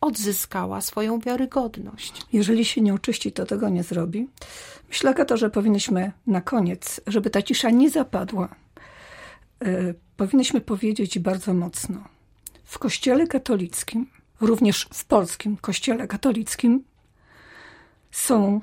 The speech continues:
Speaker 2: przypadki pedofilii, są księża pedofile, którzy krzywdzili i krzywdzą dzieci.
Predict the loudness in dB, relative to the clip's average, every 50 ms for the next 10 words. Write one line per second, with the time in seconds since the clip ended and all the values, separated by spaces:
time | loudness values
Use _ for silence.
0 | -6 -14 _ _ _ -8 -2 -2 -2 -2 -4 -8 -8 -10 -12 -4 -2 -2 -2 -2
1 | -6 _ _ _ _ _ _ _ 0 0 2 2 0 0 0 -4 -4 -4 -4 -4
2 | -4 -6 -8 -10 _ _ _ -6 0 2 4 4 4 2 -2 -6 _ -4 -2 2
3 | 2 2 2 2 2 2 0 2 0 2 2 2 0 0 0 0 2 2 2 2
4 | 0 -4 -8 _ -20 -20 -20 -20 _ _ _ -14 -10 -2 0 0 2 4 2 2
5 | 2 -4 _ _ -4 2 4 4 4 4 2 2 2 2 4 4 2 2 0 -2
6 | _ _ 0 0 2 2 -2 0 0 0 2 2 2 4 4 4 2 0 -2 -4
7 | -4 -6 -6 -8